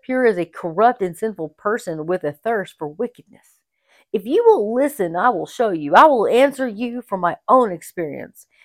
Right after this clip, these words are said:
and it is confirmed by the reports of wise men who have heard the same thing from their fathers,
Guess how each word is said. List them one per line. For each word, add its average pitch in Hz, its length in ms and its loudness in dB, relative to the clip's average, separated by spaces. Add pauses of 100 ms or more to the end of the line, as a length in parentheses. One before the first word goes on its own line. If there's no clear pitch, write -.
(120)
and 196 100 2
it 247 220 2
is 196 200 4
confirmed 175 760 -2
by 175 160 0
the 170 80 -2
reports 151 600 -2
of 151 180 -18
wise 247 420 2
men 135 460 -6 (340)
who 226 120 -4
have 185 180 0
heard 254 400 0
the 151 100 -8
same 254 400 -4
thing 170 320 -6
from 180 240 -10
their 233 220 -4
fathers, - 560 -16